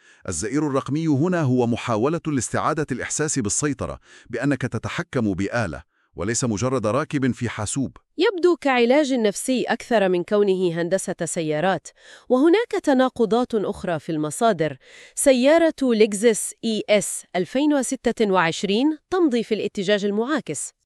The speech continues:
Speaker 1: تعتمد الفخامة الهادئة.
Speaker 2: نعم، مقصورة صامتة وفضاء رقمي للقيادة الذكية. وفي المقابل، تصميم سيارة ترومبتشي يو سفن الهجينة الصينية الجديدة يبدو صندوقيا وكلاسيكيا جدا.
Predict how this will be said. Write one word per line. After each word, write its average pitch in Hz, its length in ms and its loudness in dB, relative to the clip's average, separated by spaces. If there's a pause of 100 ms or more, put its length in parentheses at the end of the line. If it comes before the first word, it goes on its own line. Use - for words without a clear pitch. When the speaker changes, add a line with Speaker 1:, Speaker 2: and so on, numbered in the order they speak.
(100)
Speaker 1:
تعتمد 131 440 0
الفخامة 127 640 0
الهادئة. 110 600 -2 (100)
Speaker 2:
نعم، 247 380 4 (100)
مقصورة 285 540 0 (140)
صامتة 294 520 2
وفضاء 214 640 2
رقمي 208 400 -2
للقيادة 165 800 -2
الذكية. 135 680 -10 (400)
وفي 302 220 4
المقابل، 294 600 2 (160)
تصميم 247 520 0
سيارة 202 760 0 (260)
ترومبتشي 277 680 0
يو 220 140 -2
سفن 214 460 0
الهجينة 185 540 -2
الصينية 175 580 -2
الجديدة 202 580 0 (280)
يبدو 247 400 0
صندوقيا 262 800 0
وكلاسيكيا 214 880 0
جدا. 147 480 -4